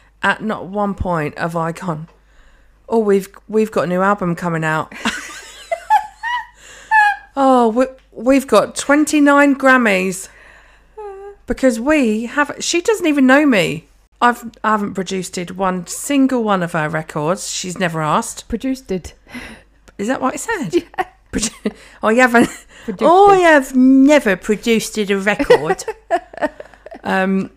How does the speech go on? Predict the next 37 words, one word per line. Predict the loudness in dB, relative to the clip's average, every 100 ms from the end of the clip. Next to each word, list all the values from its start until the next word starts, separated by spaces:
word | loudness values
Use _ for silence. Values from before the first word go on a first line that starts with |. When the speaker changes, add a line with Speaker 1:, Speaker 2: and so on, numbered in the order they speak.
| -12
Speaker 1:
I | -4
don't | -2 -2
know | 0
why | 0
I | 0
go | -2 -4
West | -4 -6
Country | -6 -6 -6 -6
as | -6
if | -10
they're | -10 -10
stupid. | -8 -10 -10 -10 -10 -12
That's | -10 -10 -6
not | -6 -6
what | -6
I | -8
mean. | -8 -8 -12
It's | -14 -16 -14
just, | -14 -14 -16 _ _
you've | -14 -12 -10
got | -10
a |
funny | -8 -6
accent. | -6 -8 -10 -10 -10
Sorry. | -8 -8 -10 -14 _ _ _ _ _
I | 0
don't | 2 2
even | 0 0
know | 2
her. | 2 0
We've | 0
never | 2 2 0
even | -4 -2
met, | -2 -2 -8 _ _ _
let | 0 0
alone | 0 -2
duetted. | -2 -2 -2 -2 -8 -10 -14